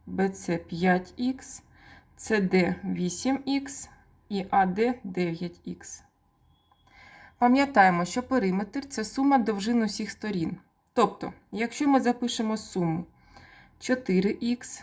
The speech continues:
додати п'ять ікс, додати вісім ікс, додати дев'ять ікс,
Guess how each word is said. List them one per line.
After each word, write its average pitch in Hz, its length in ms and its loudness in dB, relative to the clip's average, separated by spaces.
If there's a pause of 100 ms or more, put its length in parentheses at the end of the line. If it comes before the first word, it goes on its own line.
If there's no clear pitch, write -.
додати 220 600 -2
п'ять 180 560 -2
ікс, - 540 -8
додати 208 680 -2
вісім 170 540 -4
ікс, - 520 -6
додати 185 480 0
дев'ять 175 580 -4
ікс, 254 420 -6